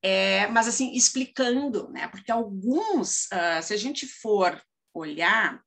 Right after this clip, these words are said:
vamos ver, esses aqui ainda têm os conceitos bem, ah, bem, ah, curtos, digamos, tá? Mas tem esse aqui, por exemplo, tá?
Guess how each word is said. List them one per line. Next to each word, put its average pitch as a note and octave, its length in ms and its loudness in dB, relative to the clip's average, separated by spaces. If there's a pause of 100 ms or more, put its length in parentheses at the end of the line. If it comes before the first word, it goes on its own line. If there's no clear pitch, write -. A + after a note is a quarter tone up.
vamos E3 180 -10
ver, - 280 -12 (720)
esses B3 280 -2
aqui B3+ 280 0
ainda C4+ 260 0
têm C4+ 200 -4
os B3 100 -4
conceitos B3 640 -2
bem, D#4 680 2
ah, B3+ 160 -4
bem, B3 380 -4
ah, C4 680 2 (920)
curtos, B3+ 540 2
digamos, C3+ 600 -4
tá? F#3+ 300 2
Mas A3 300 -2
tem F4+ 280 -6 (120)
esse E4 280 0
aqui, C4+ 240 -6
por B3+ 140 -6
exemplo, - 340 -8 (380)
tá? - 320 -2